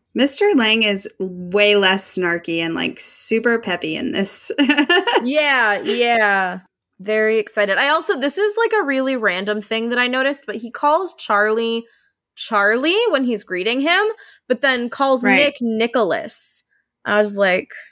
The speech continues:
Speaker 2: "Interesting." But I was thinking about how I know a few people who, like, go by a nickname,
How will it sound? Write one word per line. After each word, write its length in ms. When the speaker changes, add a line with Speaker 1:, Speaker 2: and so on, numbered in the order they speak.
Speaker 2:
"Interesting." 760
But 560
I 100
was 160
thinking 320
about 320
how 760
I 160
know 240
a 60
few 260
people 340
who, 140
like, 260
go 240
by 200
a 100
nickname, 760